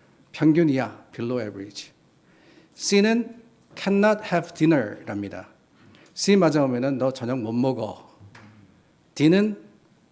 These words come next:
"don't come home." 집에 올 생각도 하지 마. 그리고 마지막으로 F는 뭐냐?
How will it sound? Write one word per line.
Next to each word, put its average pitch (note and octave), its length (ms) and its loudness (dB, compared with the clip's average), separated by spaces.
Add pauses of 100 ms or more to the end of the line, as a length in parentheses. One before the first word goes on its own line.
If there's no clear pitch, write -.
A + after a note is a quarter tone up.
(100)
"don't E3 320 2
come D3+ 180 -2
home." A#2 280 -2 (580)
집에 D3 240 -2
올 C#3+ 140 0
생각도 C3+ 400 -6
하지 A2+ 180 -10
마. G#2+ 320 -10 (1120)
그리고 D#3 260 2
마지막으로 D3+ 840 -2
F는 F#3 380 0
뭐냐? A2+ 640 -6